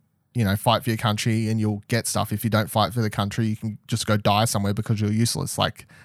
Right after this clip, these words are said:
that's drilled into her mind as well. Um, and then it's just, like, the, the fact that no one else helps anyone. It's like the whole fucking, y-, y-, your country's at war. And what do all these characters do in this setting? Instead of, like, banding together to help one another,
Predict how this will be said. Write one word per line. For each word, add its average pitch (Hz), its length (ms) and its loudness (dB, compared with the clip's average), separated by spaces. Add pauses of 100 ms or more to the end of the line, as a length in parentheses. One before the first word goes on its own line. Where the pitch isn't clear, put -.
(200)
that's - 520 2 (1040)
drilled 131 360 6
into 113 220 4
her 120 200 6
mind 98 500 0
as 107 220 -4
well. 101 320 0 (380)
Um, 101 680 2 (200)
and 131 120 4
then 160 200 6 (180)
it's 143 140 2
just, 170 180 2
like, 160 200 2
the, 143 180 4
the 131 140 2
fact 151 200 2
that 127 120 0
no 127 140 6
one 139 120 8
else 123 160 4
helps 127 260 2
anyone. 82 340 -4
It's 117 140 -2
like 104 160 2 (320)
the 110 80 4
whole 135 140 8
fucking, 131 580 4
y-, 110 120 -6 (140)
y-, 95 160 -14 (540)
your 127 120 -4
country's 156 340 4
at 135 80 4
war. 104 400 0 (420)
And 123 140 2
what 131 80 6
do 151 100 8
all 131 160 4
these 127 160 4
characters 117 400 2
do 107 140 0
in 104 60 0
this 104 100 -2
setting? 80 320 -2
Instead 135 240 4
of, 127 80 4
like, 120 180 2
banding 120 380 4
together 113 460 2
to 101 100 -2
help 113 220 4
one 113 160 2
another, 104 560 4